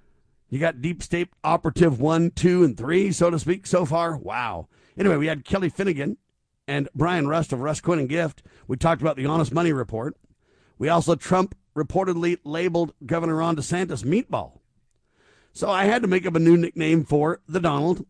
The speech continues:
Sorry, I don't like to do this. I know it's not very civil. But at some point, somebody's gotta push back on the Donald. <laughs> When you wanna yeet the Constitution altogether, when you wanna vote by fraud and all this stuff, just to, you,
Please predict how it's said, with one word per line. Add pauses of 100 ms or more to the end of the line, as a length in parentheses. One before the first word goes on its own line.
Sorry,
I
don't
like
to
do
this.
I
know
it's
not
very
civil. (640)
But
at
some
point,
somebody's
gotta
push
back
on
the
Donald. (200)
<laughs>
When
you
wanna
yeet
the
Constitution
altogether, (320)
when
you
wanna
vote
by
fraud
and
all
this
stuff, (400)
just
to,
you,